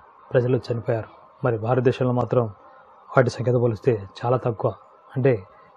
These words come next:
కేవలం భారతదేశంలో ఇప్పటి వరకు నమోదైనటువంటి కరోనా కేసుల సంఖ్య కేవలం కోటి పది లక్షల మాత్రమే.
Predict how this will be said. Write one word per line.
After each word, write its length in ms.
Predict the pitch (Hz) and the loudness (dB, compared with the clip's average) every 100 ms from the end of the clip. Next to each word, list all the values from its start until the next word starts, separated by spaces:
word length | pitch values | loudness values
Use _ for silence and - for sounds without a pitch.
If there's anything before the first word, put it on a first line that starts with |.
| - | -2
కేవలం 400 | 143 139 139 135 | 4 4 4 2
భారతదేశంలో 680 | 110 127 123 127 - 127 127 - | 0 0 2 2 2 -2 -2 -4
ఇప్పటి 300 | 131 139 135 | -2 4 6
వరకు 460 | 127 123 - 120 104 _ _ _ 131 | 6 4 2 0 -2 _ _ _ -4
నమోదైనటువంటి 920 | 127 127 127 131 127 120 117 120 113 | 0 2 2 2 4 2 0 -2 -2
కరోనా 380 | 113 - 120 135 | -4 -4 -2 -2
కేసుల 300 | 127 120 113 | -2 -6 -6
సంఖ్య 340 | 113 117 - 107 - - - - | -8 -8 -10 -16 -18 -20 -20 2
కేవలం 360 | 143 139 123 120 | 4 6 2 -2
కోటి 380 | - 131 113 127 | -2 -2 0 -2
పది 220 | - 117 | 0 -2
లక్షల 340 | 120 - 127 | -2 -2 -2
మాత్రమే. 580 | 113 117 117 - 117 113 | -2 -2 -4 -4 -6 -6